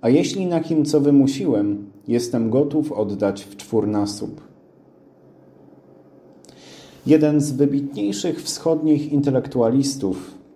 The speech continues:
Lew Tolstoj, napisał kiedyś historię o rolniku, który był niezadowolony ze swojego pola.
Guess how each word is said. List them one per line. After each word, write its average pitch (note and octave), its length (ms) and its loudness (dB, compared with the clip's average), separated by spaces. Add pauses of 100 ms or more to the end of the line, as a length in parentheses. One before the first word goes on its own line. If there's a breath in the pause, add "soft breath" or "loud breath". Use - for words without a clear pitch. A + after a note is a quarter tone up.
(160)
Lew G#2+ 280 4
Tolstoj, C#3 600 0 (380 loud breath)
napisał F3+ 400 0
kiedyś E3 320 -2
historię D3 600 0
o A#2+ 100 4
rolniku, A#2 760 0
który C#3 280 2
był B2 220 2
niezadowolony A#2+ 880 0
ze G#2+ 140 -4
swojego F#2+ 440 0
pola. F#2 380 -2